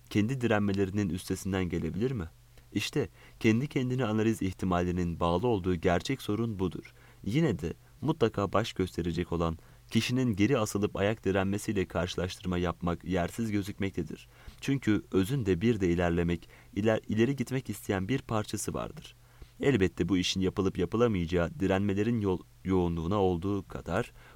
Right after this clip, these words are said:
bunların üstesinden gelmeye yönelik inisiyatifin dayanıklılığına da bağlıdır. Ama önemli olan soru ve bunun cevabını sonraki bir bölüme kadar vermeye kalkışmayacağım. Bunun yapılıp yapılamayacağından çok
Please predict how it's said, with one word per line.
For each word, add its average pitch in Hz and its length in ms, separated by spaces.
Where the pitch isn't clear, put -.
bunların 120 320
üstesinden 117 580
gelmeye 95 380
yönelik 87 460
inisiyatifin 92 720
dayanıklılığına 92 640
da 104 120
bağlıdır. 87 520
Ama 110 220
önemli 135 300
olan 110 220
soru 110 420
ve 101 140
bunun 113 220
cevabını 98 640
sonraki 127 460
bir 117 200
bölüme 95 240
kadar 87 380
vermeye 87 380
kalkışmayacağım. 85 840
Bunun 147 220
yapılıp 110 380
yapılamayacağından 92 920
çok - 380